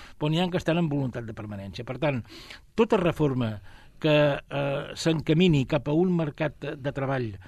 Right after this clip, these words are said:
on la, el, el contracte permanent,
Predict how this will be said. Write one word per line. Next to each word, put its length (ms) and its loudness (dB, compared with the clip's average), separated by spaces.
on 420 4
la, 320 0
el, 800 -4
el 200 -6
contracte 760 -2
permanent, 640 2